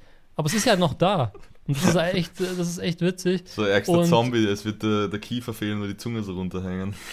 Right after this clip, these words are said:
Speaker 1: Ja, genau. Und, äh, das geht sogar noch weiter. Nämlich, dann bin ich, ähm, dann, äh, vom, vom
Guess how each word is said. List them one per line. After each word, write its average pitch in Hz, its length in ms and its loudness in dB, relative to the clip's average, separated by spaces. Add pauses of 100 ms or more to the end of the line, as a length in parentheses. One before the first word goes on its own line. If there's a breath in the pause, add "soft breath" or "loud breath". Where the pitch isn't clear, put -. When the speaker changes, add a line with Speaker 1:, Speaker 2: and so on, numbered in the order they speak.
(400 loud breath)
Speaker 1:
Ja, 165 360 4
genau. 143 460 0
Und, 160 200 -2
äh, 196 140 -4
das 160 160 0
geht 226 160 -4
sogar 208 180 0
noch 147 180 0
weiter. 165 540 0 (540 soft breath)
Nämlich, 170 520 2
dann 160 220 0
bin 175 180 0
ich, 180 420 -2
ähm, 143 600 0 (1400 soft breath)
dann, 151 380 4
äh, 147 180 0
vom, 135 400 0
vom 123 480 2